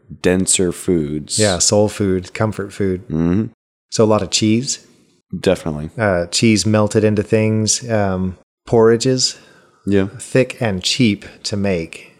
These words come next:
Speaker 2: but filling, and they, they really fill in the corners, and when they go down hot, they're just, oh, <laughs> satisfying.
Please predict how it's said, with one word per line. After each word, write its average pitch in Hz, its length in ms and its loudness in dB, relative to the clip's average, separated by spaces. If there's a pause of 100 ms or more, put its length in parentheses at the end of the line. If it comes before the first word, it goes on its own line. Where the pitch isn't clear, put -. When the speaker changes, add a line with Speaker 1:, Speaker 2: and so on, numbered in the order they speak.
(140)
Speaker 2:
but 113 200 0
filling, 110 640 2
and 104 320 -2
they, 95 220 0
they 104 160 -2
really 131 240 4
fill 143 180 2
in 127 80 -2
the 120 60 0
corners, 117 480 2
and 113 340 -4
when 117 140 -2
they 95 100 0
go 110 140 4
down 104 220 2
hot, 101 440 -2 (680)
they're 104 120 2
just, 90 280 -4
oh, - 380 -8 (240)
<laughs> - 280 -10
satisfying. 95 760 -2